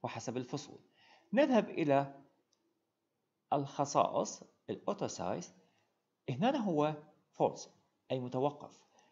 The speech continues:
نضغط عليه ونفعله مباشرة، انطى الحجم الحقيقي للصورة. label.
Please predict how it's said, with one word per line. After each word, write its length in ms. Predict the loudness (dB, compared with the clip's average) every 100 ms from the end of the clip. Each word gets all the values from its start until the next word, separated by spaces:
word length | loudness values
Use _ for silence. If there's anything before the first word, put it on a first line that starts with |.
| _
نضغط 560 | 2 4 4 2 0 -14 _ _ _ _ _ -10
عليه 340 | -6 -4 -6 -10 _ -6
ونفعله 800 | -4 0 0 0 -2 -2 -6 -12 _ _ _ _ _ _ _ _ -4
مباشرة، 840 | 0 2 4 2 4 2 0 -2 -14 -20 _ _
انطى 260 | -2 0 0
الحجم 720 | -2 2 2 4 2 0 -2 -6 -14 -20 _ _ _ _ _ _ _ _
الحقيقي 960 | -6 -4 -2 2 2 2 0 0 -6 -18 _ _ _ _ -10
للصورة. 1400 | -4 -4 -6 -12 _ _ _ _ 4 4 2 -10 -16 -20 _ _ _ _ _ _ _ _ _ _ _ _ _ _ _ _ _ _ _ _ _ _ _ _ _ _ _ _ _ _ _ _ _ _ _ _ _
label. 400 | 6 6 6 -2